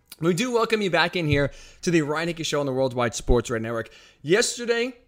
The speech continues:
April tenth, was the N B A regular season finale for the league, and now ten teams eliminated.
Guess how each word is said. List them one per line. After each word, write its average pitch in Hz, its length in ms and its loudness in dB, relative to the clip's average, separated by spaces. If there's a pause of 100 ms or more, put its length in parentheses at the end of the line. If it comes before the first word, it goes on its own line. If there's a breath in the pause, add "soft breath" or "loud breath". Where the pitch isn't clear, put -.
(120)
April 196 320 4
tenth, 180 380 0
was 151 240 4
the 143 340 2
N 190 220 0
B 190 380 -2
A 175 120 -8
regular 165 600 -2
season 151 420 -6
finale 131 500 -4
for 117 100 -10
the 107 80 -4
league, 185 280 0
and 135 120 -2
now 170 320 2 (260 loud breath)
ten 190 240 2
teams 185 500 0
eliminated. 247 760 2